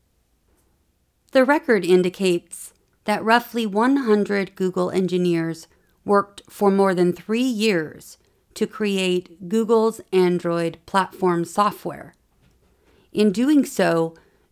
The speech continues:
Google tailored the Android platform to smartphone technology, which differs from desktop and laptop computers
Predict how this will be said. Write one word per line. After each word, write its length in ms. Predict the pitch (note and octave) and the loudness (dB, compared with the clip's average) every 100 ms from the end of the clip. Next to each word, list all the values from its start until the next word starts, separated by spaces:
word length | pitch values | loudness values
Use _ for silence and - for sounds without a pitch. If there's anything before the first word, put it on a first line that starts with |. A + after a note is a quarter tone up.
| F#3 | -2
Google 380 | A#3 C#4+ D#4 D#4 | 2 4 2 0
tailored 520 | - G3 F3+ F3+ E3 | -2 -2 0 -2 -2
the 180 | F3+ - | -4 2
Android 640 | F#3 A3 A3 G#3+ G3+ F#3+ - | 4 4 2 0 0 -2 -6
platform 720 | - G#3+ G#3 - F3 E3 D#3 D#3+ _ _ - | -4 -2 -2 -2 -2 -2 -6 -12 _ _ -8
to 120 | A3 | -6
smartphone 800 | - A3+ A#3+ C4+ - A3+ G#3+ G#3+ | -4 0 2 0 -2 0 0 0
technology, 960 | G3+ G3 F#3+ F#3+ F3+ F3+ E3 - - - _ _ _ _ | -2 -4 0 2 4 2 -2 -8 -16 -20 _ _ _ _
which 460 | - G#3+ - - F#3+ | -2 -2 -2 -16 -4
differs 560 | D4 D4+ A3 E3 - - | -2 -2 -2 -4 -6 -14
from 340 | - G3 F#3 | 0 0 2
desktop 760 | F3 G#3 - - G#3+ G#3 G3+ - | 0 -2 -2 -4 2 2 2 0
and 220 | F3+ F3 | -2 2
laptop 500 | F3+ E3+ - F3+ - | 2 0 -2 -6 -2
computers 680 | F#3 E3+ F#3+ E3+ E3 D#3+ | -4 -2 -2 -2 -2 -6